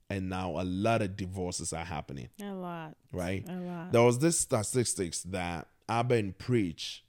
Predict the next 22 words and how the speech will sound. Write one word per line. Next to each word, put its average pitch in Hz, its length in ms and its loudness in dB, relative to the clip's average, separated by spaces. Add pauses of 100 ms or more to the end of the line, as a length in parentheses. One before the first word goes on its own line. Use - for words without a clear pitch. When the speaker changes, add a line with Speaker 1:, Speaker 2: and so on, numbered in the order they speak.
(420)
Speaker 1:
on 92 120 -4
YouTube, 95 600 2
Speaker 2:
Mm-hmm. 196 340 -6 (600)
Speaker 1:
they 107 180 -2
brought 120 280 6
out, 110 120 6
I 107 40 2
don't 120 160 2
know 113 100 2
how 101 260 2
real 101 320 4
or 95 180 2
how 104 240 2
true 107 380 0
that 85 260 -2
is, 69 440 -8 (1080)
that 95 280 -2
said 107 540 2 (2250)
sixty-five 131 1120 0
or 110 100 -2
sixty - 400 -6
percent 127 600 -2